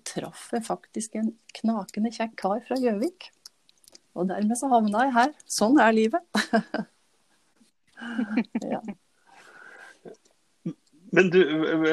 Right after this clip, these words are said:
Speaker 2: hva, hva liker du å gjøre da? Eh, som, når du ikke er på campus, hadde jeg nær sagt, og jobber?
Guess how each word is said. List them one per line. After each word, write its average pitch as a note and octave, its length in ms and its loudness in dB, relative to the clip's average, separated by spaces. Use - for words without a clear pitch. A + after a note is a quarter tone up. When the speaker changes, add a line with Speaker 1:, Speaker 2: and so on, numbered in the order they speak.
Speaker 2:
hva, D#3+ 160 2
hva D#3+ 160 2
liker C3 240 -4
du - 80 -4
å C#3 60 -2
gjøre A2+ 260 -2
da? B2+ 100 -4
Eh, C3 1120 -8
som, B2+ 180 -6
når C#3 160 2
du D3+ 140 2
ikke - 340 -2
er A#2 400 0
på B2 160 -2
campus, - 380 -4
hadde C3 160 0
jeg C3 80 0
nær B2+ 140 -2
sagt, - 320 -4
og C3+ 320 -2
jobber? B2 300 0